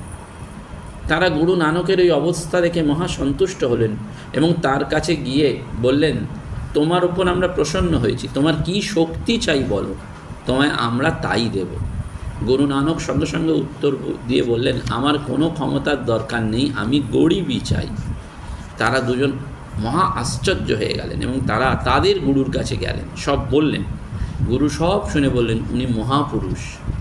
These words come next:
যাও তোমরা তাঁর পায়ে ধুলো নাও।"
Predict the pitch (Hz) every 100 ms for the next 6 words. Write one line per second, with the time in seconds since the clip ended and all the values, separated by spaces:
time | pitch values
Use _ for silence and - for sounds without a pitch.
0 | - - 117 113 98 85 - - - -
1 | - 117 123 123 123 123 107 113 117 -
2 | 95 92 113 98 - - - - - 87
3 | - 110 104 85 - - - - -